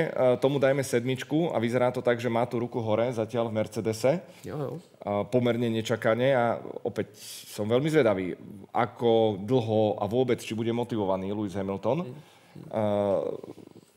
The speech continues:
Speaker 1: potiahnuť ďalej ten tým a, a vlastne deliť sa aj o know-how. McLareny, tam to bude teraz o niečo lepšie ako naposledy, aj keď, no,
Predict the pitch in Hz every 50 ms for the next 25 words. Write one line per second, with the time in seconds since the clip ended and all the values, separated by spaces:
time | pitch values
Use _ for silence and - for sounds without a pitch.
0 | _ - _ - 147 143 - 135 123 117 117 120 110 113 113 110 117 117 113 123
1 | 117 110 107 110 127 120 117 123 123 113 110 107 104 113 117 110 117 120 113 -
2 | 156 156 120 - 135 135 147 160 147 131 107 - - 104 92 - - - - 104
3 | 107 104 - - 113 110 104 92 101 117 120 123 110 98 98 101 117 147 180 185
4 | - - - - - - - - - - 107 139 202 226 - 294 269 208 151 120
5 | 104 95 90 - - 151 208 240 - 262 330 - 285 - 240 - 220 196 - -
6 | 175 180 190 190 185 - 180 165 165 165 - - 107 101 - - 113 117 - 131
7 | 113 110 107 - 120 - - 127 123 120 127 156 160 165 - - 143 151 170 -
8 | - 160 135 - - 135 139 156 135 107 92